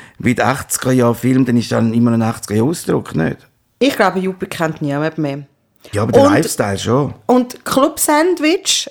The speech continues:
Speaker 2: Club Sandwich ist ja auch eine Abkürzung. Das haben wir ja auch lange nicht gewusst. Ich weiss nicht, wie wir das irgendwie aufgeklärt haben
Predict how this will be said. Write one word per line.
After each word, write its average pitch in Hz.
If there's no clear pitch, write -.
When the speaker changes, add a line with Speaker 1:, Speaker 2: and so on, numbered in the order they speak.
Speaker 2:
Club 277
Sandwich 311
ist 269
ja 277
auch 285
eine 302
Abkürzung. 285
Das 208
haben 226
wir 220
ja 208
auch 208
lange 294
nicht 294
gewusst. 302
Ich 196
weiss 202
nicht, 233
wie 208
wir 220
das 214
irgendwie 196
aufgeklärt 277
haben 262